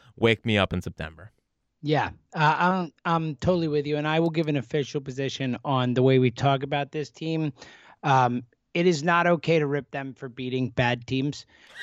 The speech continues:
Speaker 2: to say, to even mention, like, "Oh, they're only beating bad teams." First of all, they're not. Like, they have a winning record against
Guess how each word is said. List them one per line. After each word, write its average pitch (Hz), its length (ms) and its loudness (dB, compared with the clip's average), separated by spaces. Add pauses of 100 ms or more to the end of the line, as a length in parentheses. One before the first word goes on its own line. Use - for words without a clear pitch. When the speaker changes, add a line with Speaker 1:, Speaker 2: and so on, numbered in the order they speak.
(100)
Speaker 2:
to 151 80 4
say, 151 380 4
to 175 160 0
even 170 300 6
mention, 165 360 2
like, 139 160 -4
"Oh, 151 80 0
they're 143 200 -2
only 139 180 -6
beating 131 220 -4
bad 123 160 -4
teams." 120 240 -2
First 392 240 6
of 466 60 2
all, 453 100 8
they're 320 120 2
not. 165 420 2
Like, 196 340 2
they 247 120 0
have 240 120 2
a 240 40 0
winning 269 260 -2
record 262 280 -2
against 220 220 -4